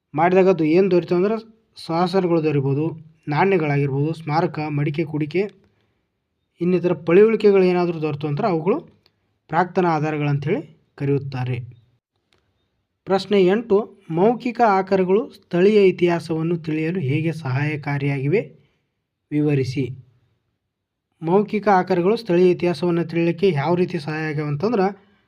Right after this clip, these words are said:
ಮಾನವ ತನ್ನ ಅನುಭವ ಮತ್ತು ನೆನಪುಗಳನ್ನು ಹಾಡಾಗಿರ್ಬೋದು, ಲಾವಣಿ, ಕಾವ್ಯಗಳ ರೂಪದಲ್ಲಿ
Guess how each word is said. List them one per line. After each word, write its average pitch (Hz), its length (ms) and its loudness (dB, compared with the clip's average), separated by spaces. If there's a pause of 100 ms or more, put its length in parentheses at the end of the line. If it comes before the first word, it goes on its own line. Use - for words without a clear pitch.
(300)
ಮಾನವ 208 500 4
ತನ್ನ 190 280 2
ಅನುಭವ 185 640 4
ಮತ್ತು 180 340 -4
ನೆನಪುಗಳನ್ನು 170 960 -2 (500)
ಹಾಡಾಗಿರ್ಬೋದು, 160 960 2
ಲಾವಣಿ, 170 540 2
ಕಾವ್ಯಗಳ 185 600 2
ರೂಪದಲ್ಲಿ 175 560 0